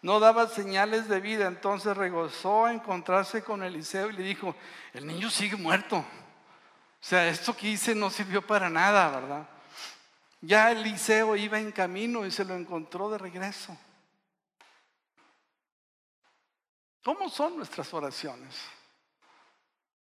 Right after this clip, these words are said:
¿Cómo, cómo son nuestras peticiones? Aquí encontramos a una mujer con un niño muerto, que lo primero que hizo fue, antes de entrar en, en el pánico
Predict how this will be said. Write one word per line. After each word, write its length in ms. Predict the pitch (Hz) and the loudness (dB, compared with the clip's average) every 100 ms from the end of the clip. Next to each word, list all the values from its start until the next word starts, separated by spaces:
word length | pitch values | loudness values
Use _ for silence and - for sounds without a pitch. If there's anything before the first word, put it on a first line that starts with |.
| _ _ - - _ _ _ _ _ _ _ _ _ | _ _ -20 -20 _ _ _ _ _ _ _ _ _
¿Cómo, 240 | - 226 262 - | -4 -2 -2 -2
cómo 200 | 262 269 | -2 -2
son 280 | 269 247 285 | 0 -2 -2
nuestras 280 | 190 208 165 | -4 -6 -6
peticiones? 720 | 185 - 170 - 156 143 147 - - - | -8 -8 -10 -8 -8 -10 -16 -18 -18 -14
Aquí 220 | 165 277 | -6 -4
encontramos 640 | 285 294 262 254 277 262 | -2 -2 0 0 0 0
a 40 | |
una 200 | 247 247 | 0 0
mujer 460 | 262 202 226 254 254 | -4 -4 -4 -4 -4
con 180 | 226 220 | -8 -6
un 100 | 240 | -4
niño 240 | 262 247 | -2 -4
muerto, 420 | 208 233 233 - 180 - _ _ _ _ _ _ _ _ _ | -2 -2 -2 -8 -18 -20 _ _ _ _ _ _ _ _ _
que 100 | - | 2
lo 120 | 226 | 4
primero 400 | 240 240 254 269 | 4 2 4 4
que 160 | 262 240 | 4 0
hizo 340 | 254 262 262 | 0 0 -2
fue, 320 | 240 254 254 269 | 0 4 6 6
antes 360 | 247 254 254 | 4 4 -2
de 80 | 233 | 0
entrar 440 | 208 226 240 247 | 0 6 8 6
en, 240 | 233 202 170 | 0 -6 -8
en 180 | 202 196 | -6 -4
el 160 | 185 175 | -6 -2
pánico 680 | 220 247 277 247 269 269 | 2 4 2 -4 -2 -2